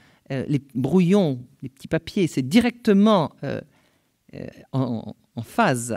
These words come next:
avec sa vie, hein. Il écrit sur, euh, euh, sur un, n'importe quel, euh, support, et, euh, la reprise arrive là où, dans les carnets,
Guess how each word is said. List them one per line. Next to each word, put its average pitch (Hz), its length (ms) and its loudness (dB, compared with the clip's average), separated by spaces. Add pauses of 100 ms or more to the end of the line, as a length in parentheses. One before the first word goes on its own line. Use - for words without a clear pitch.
avec 131 220 -8
sa - 180 -8
vie, 180 400 -2
hein. 131 180 -8
Il 123 140 -4
écrit 143 280 -8
sur, - 360 -12
euh, 113 160 -8 (600)
euh, - 540 -12 (360)
sur 127 260 -8 (240)
un, 117 80 -8 (160)
n'importe 135 500 -4
quel, 139 300 -4
euh, 113 220 -4
support, 220 580 -4 (560)
et, 143 400 0 (100)
euh, 120 300 -10 (280)
la 147 100 2
reprise 156 680 -2 (200)
arrive 139 560 0
là 135 320 -2
où, 151 160 0 (260)
dans 139 140 -4
les 139 100 -4
carnets, 127 520 -4